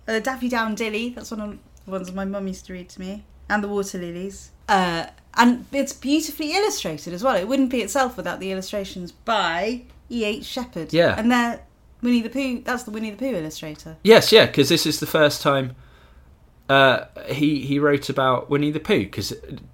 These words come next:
Speaker 2: Christopher Robin had a fat teddy bear. <laughs> And he wrote this, in, it's a long poem, it's like six pages long, about what a fat shit this fucking teddy bear is.
Speaker 1: <laughs>
Speaker 2: He's fat and he's stupid, they're the two things.
Speaker 1: <laughs>
Speaker 2: Uh, and he's gone on to become this beloved children's character.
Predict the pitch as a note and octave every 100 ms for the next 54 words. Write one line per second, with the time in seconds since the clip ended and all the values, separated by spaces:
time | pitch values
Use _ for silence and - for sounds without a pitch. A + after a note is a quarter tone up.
0 | - - - B2+ - - B2 A#2+ A2+ A#2+
1 | A2 - - C#3 A#2 - C3 A#2+ G2+ F2+
2 | F2 - - - D3 C#3+ A#3 G#3+ F#3 -
3 | - F#3+ - A#3 - - - - - F#3+
4 | F#3 G3 F#3+ D3 C3 A3+ A#3+ D#3+ G#3+ D3
5 | G#2 G2+ C3+ - - - D#3 D3 E3 A2
6 | G#2 C3+ B2 - - C3 B2+ - - B2
7 | C3+ B2+ - A#2+ B2 A#2 C3 A2+ F#2+ F#2+
8 | - - - - - - - - - C#4+
9 | - - - D#3+ - - F3 D#3 C#3+ -
10 | - D#3 D3 F#2 B2 C3 B2 C3+ A#2+ D3+
11 | G2 F#2+ B3 - - _ D3 C#3 C3+ D3
12 | D3 D#3 - D3 C3+ B2+ C#3 C3 C3 B2+
13 | - C3 C3 B2 - D3+ B2+ - F#2+ F#2
14 | - F2+